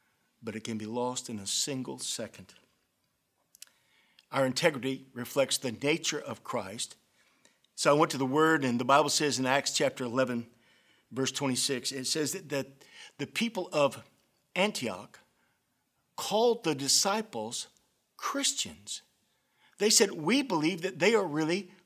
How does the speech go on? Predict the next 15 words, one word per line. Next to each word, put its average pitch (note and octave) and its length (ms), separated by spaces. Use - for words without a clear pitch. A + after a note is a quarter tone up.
Christ-like." F#3+ 960
That's B2+ 220
what C#3 100
the D3 60
word C3+ 180
Christian C3 360
means. D3 340
That's B2+ 260
a A2+ 60
lot A#2 400
of G2+ 100
integrity. G2+ 720
You D#3+ 80
see, F3+ 320
integrity C#3 600